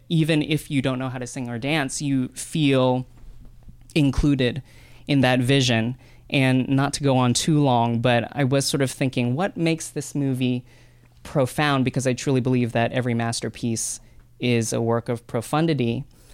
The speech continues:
And on the face of it, you know, there's nothing more superficial than a musical. You know, it's a movie about people just making a spectacle of themselves in public s-, public spaces.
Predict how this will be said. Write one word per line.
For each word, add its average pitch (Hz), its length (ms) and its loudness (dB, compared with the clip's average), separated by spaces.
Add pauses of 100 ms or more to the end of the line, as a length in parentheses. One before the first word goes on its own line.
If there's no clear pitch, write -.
(360)
And 143 220 2
on 143 140 4
the 147 60 4
face 175 440 0
of 147 140 2
it, 135 180 4
you 135 100 2
know, 135 140 2
there's 131 200 0
nothing 135 240 2
more 127 200 2
superficial 123 1000 -2
than 117 640 0 (160)
a 120 60 0
musical. 117 480 0
You 113 140 -2
know, 117 140 0
it's 113 180 -4 (180)
a 135 120 -6
movie 120 320 0
about 110 360 0 (260)
people 120 280 -4
just 113 280 -6
making 120 460 -6 (360)
a 113 80 -4
spectacle 117 440 -2
of 110 120 -2
themselves 110 640 0
in 120 160 0
public 120 260 -2
s-, - 100 -8 (400)
public - 260 -2
spaces. - 540 0